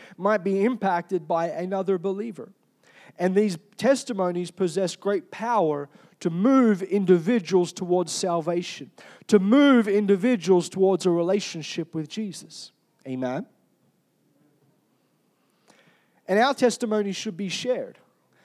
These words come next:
Just as Paul testified in Acts twenty-six, verse twenty-two, we should share our testimony with people both great and small, because everybody needs to hear our story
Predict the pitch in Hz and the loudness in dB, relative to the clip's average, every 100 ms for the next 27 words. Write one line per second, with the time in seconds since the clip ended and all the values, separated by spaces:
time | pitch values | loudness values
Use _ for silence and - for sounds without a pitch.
0 | _ - 214 202 214 170 - 240 247 214 | _ 2 2 4 2 2 4 6 6 0
1 | - 196 175 175 170 180 180 - - 190 | -2 -6 -2 -2 -2 -4 -6 -8 -8 -4
2 | 185 170 208 - 180 165 - 175 160 - | -4 -4 -8 -6 -6 -6 -6 -8 -6 -4
3 | 214 175 - - - 226 202 269 285 - | -4 -4 -12 -14 -4 -2 0 -2 -4 -2
4 | 208 156 135 120 - 127 - 120 104 95 | 0 0 -2 -6 -10 -14 -14 -16 -16 -18
5 | _ _ _ _ _ _ - 180 180 226 | _ _ _ _ _ _ 0 0 2 -2
6 | 214 185 196 196 - 202 202 196 185 - | 0 0 2 0 0 2 2 -2 -10 -4
7 | 226 220 190 202 196 202 240 262 196 190 | 0 0 0 0 2 2 0 2 2 2
8 | 190 196 196 - 185 190 247 185 175 - | 2 -2 -2 -2 0 2 4 4 2 -6
9 | - - - 196 214 208 - 240 240 233 | -20 -14 -2 2 2 2 0 4 6 8
10 | 170 185 | 4 0